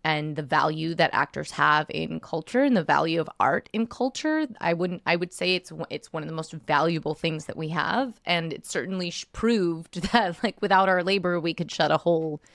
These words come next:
whole bunch of the economy down. And I think that was really, really crucial.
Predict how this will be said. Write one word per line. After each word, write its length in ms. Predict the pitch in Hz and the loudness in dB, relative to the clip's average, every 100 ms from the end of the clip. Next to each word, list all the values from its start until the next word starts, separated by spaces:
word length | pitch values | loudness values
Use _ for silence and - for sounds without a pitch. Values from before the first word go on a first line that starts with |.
| _ _ _ _ _ | _ _ _ _ _
whole 260 | - - 226 | -2 4 6
bunch 280 | 185 185 185 | 6 2 2
of 40 | |
the 140 | 165 147 | 0 0
economy 480 | - 156 143 143 | 0 -2 -2 -6
down. 440 | 143 143 - - 165 _ _ _ - | -2 -2 -2 -8 -14 _ _ _ -8
And 100 | 160 | -6
I 40 | |
think 180 | 160 151 | -6 -4
that 120 | 139 | -4
was 140 | - | -4
really, 220 | 147 143 143 | -6 -6 -6
really 200 | - - | -8 -8
crucial. 440 | - - - | -12 -10 -10